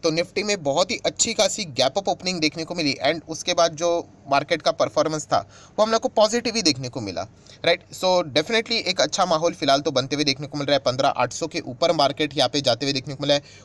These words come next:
उसके ऊपर क्लोज होते हुए देखने को यहाँ पे मिल रहा है। So एक पॉजिटिव एनवायरनमेंट फिलहाल तो शॉर्ट टर्म के लिए क्यों ना हो, मतलब अगर मैं पाँच दिन का भी चार्ट पैटर्न अगर आपको दिखा दूँ,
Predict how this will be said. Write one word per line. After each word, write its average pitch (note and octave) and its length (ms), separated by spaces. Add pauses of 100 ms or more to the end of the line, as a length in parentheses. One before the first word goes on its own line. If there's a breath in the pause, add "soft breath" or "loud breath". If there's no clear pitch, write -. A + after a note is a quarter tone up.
उसके C#3+ 200
ऊपर D#3+ 160
क्लोज D#3+ 320
होते D#3+ 180
हुए D3+ 100
देखने C3+ 240
को C3+ 100
यहाँ B2+ 100
पे C#3+ 120
मिल B2+ 160
रहा C3 140
है। D#3 160 (260 loud breath)
So - 60
एक A3+ 120 (100)
पॉजिटिव G#3+ 380
एनवायरनमेंट F3+ 440
फिलहाल G#3+ 280
तो A#3 180
शॉर्ट A3 320
टर्म A3+ 120
के A3 120
लिए G#3+ 100
क्यों G3 160
ना F3 80
हो, C3+ 220
मतलब E3 240
अगर F3 140
मैं F#3 180
पाँच D#3+ 220
दिन F3 180
का F3 100
भी F3+ 80
चार्ट D3 240
पैटर्न D3+ 240
अगर C#3 160
आपको C3+ 200
दिखा B2+ 240
दूँ, A#2 140